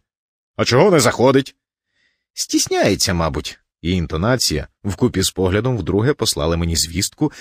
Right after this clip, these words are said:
таємним жіночим кодом, але я вдав, що не розуміюся на сигналах з інших планет. "Уже йду".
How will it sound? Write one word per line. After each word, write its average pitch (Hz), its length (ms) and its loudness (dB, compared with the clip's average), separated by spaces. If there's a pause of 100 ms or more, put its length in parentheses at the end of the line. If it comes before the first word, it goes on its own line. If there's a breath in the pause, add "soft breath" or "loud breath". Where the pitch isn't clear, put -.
(120 loud breath)
таємним 120 540 0
жіночим 90 460 -2
кодом, 98 360 -2 (360)
але 92 180 -2
я 78 100 0
вдав, 107 420 -2
що - 220 -4
не 233 100 0
розуміюся 87 500 0
на 78 100 -4
сигналах 127 460 0
з 80 60 -2
інших 101 260 -4
планет. 76 360 -6 (640)
"Уже 87 240 0
йду". 82 280 -2